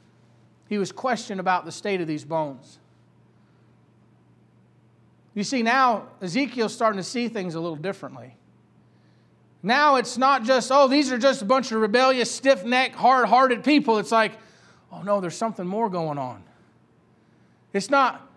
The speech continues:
it's not just that they're rebellious. It's not just that they're wicked. It's not just that they're not listening. It's not just that.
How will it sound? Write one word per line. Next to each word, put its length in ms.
it's 180
not 180
just 200
that 220
they're 200
rebellious. 760
It's 140
not 240
just 220
that 240
they're 300
wicked. 480
It's 160
not 280
just 220
that 180
they're 120
not 320
listening. 540
It's 160
not 260
just 280
that. 360